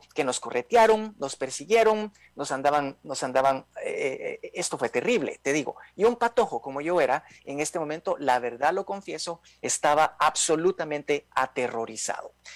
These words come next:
Ah, así que... Ah, así que salí de, eh, salí prácticamente de emergencia de Guatemala en el año,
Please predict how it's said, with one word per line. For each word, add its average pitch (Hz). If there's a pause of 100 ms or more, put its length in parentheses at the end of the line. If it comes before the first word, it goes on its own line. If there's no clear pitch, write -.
(300)
Ah, 113 (240)
así 147
que... 135 (180)
Ah, 117 (360)
así 151
que 139
salí 151
de, 175
eh, 151
salí 156
prácticamente 180
de 165
emergencia 170
de 185
Guatemala 185
en 147
el 131
año, 175